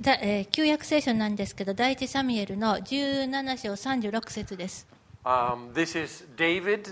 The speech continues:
Speaker 2: the shepherd.
Speaker 1: これは羊飼いのダビデの話です。
Speaker 2: And, uh, uh, he was about to fight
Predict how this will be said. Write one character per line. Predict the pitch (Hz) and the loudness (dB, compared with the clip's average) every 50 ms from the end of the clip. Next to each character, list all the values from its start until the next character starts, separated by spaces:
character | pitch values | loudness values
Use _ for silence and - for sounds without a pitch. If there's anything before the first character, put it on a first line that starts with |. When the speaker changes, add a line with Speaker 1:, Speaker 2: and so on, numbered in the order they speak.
| 185 - | -14 -6
Speaker 2:
the | 120 127 135 127 | 0 2 2 4
shepherd. | 123 - - - 180 180 180 - 208 220 220 - - - - - _ - | 2 4 6 6 6 6 6 4 0 0 0 -4 -12 -20 -20 -8 _ 6
Speaker 1:
こ | 294 294 | 8 8
れ | 277 269 | 10 10
は | 269 285 277 269 226 - - - | 10 10 10 10 8 6 2 -4
羊 | - 190 - - 294 269 302 294 | -10 -6 -4 -2 0 0 0 2
飼 | - 254 226 220 | 2 4 4 4
い | 214 | 4
の | 220 214 214 | 2 2 6
ダ | 220 269 277 | 6 6 6
ビ | 254 240 | 6 6
デ | - 208 202 | 4 4 2
の | 202 190 | 2 0
話 | - 220 202 202 208 - - 180 | 0 0 2 2 0 0 0 2
で | 180 190 | 2 2
す。 | 196 - - - - - - | 2 0 -6 -16 -20 -6 0
Speaker 2:
And, | 151 147 143 139 139 135 131 127 123 123 123 123 123 123 117 123 | 2 4 4 6 4 4 4 2 2 2 0 0 -2 0 2 4
uh, | 120 117 110 110 110 107 104 107 - - - - - _ _ _ _ _ _ _ - | 6 6 8 8 6 6 6 4 0 -4 -14 -20 -20 _ _ _ _ _ _ _ -4
uh, | 110 104 101 101 101 101 101 | -4 -2 -2 -2 -4 -4 -6
he | - - 151 165 160 | -4 0 2 2 4
was | 147 147 131 - 143 | 4 4 2 0 6
about | - 143 139 151 170 214 214 - - | 10 12 12 12 12 12 10 4 -4
to | - 139 131 123 123 | -6 -2 -2 -2 -2
fight | - - - - 156 156 165 175 | -2 2 8 10 12 12 10 8